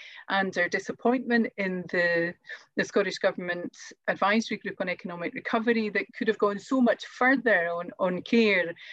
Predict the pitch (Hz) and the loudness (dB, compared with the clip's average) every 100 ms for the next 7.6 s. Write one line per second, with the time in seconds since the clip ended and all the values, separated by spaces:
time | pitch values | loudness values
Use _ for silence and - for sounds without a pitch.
0 | - - 196 185 - 202 190 - 180 - | -10 -2 0 0 -2 -2 -2 -4 -12 -8
1 | 190 175 170 165 - 165 165 - 175 165 | -8 -2 0 0 -2 -2 -2 -2 -2 0
2 | - - - - - 185 - 175 175 151 | -2 -6 -18 -14 -4 -2 0 -2 -2 -4
3 | - - - - - 269 254 262 247 320 | -6 -20 -20 -12 2 6 6 4 0 -2
4 | - 262 - 220 214 226 226 - 226 220 | 2 2 2 0 2 4 2 -2 -2 -2
5 | 214 202 233 240 233 - 240 240 220 208 | -2 2 4 4 2 0 -2 0 0 0
6 | 208 - 208 202 - 214 208 202 214 202 | -2 -2 -4 -2 0 0 0 -2 -2 0
7 | 202 202 196 190 196 | 0 2 2 0 -2